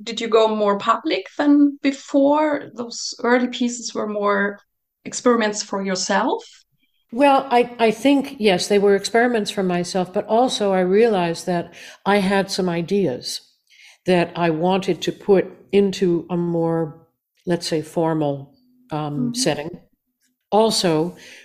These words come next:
Speaker 2: uh, some of the composers I was working with, um, were really benefiting from the, the, the experiments that I had done. Um, I,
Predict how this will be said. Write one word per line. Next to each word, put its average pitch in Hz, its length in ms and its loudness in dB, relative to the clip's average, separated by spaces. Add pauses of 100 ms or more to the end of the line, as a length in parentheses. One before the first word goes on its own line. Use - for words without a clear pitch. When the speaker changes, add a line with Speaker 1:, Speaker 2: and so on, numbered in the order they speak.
(120)
Speaker 2:
uh, 170 440 0
some 202 220 0
of 190 80 2
the 180 80 0
composers 180 640 0
I 165 100 -2
was 160 220 -4
working 208 420 0
with, 143 380 -4 (460)
um, 202 540 0
were 202 280 4
really 220 280 6
benefiting 220 880 -2 (200)
from 196 340 2
the, 180 280 2
the, 180 460 2 (120)
the 175 140 2
experiments 175 580 0
that 160 140 -6
I 160 140 -4
had 156 200 -8
done. 151 480 -6
Um, 160 320 -6
I, 160 200 -6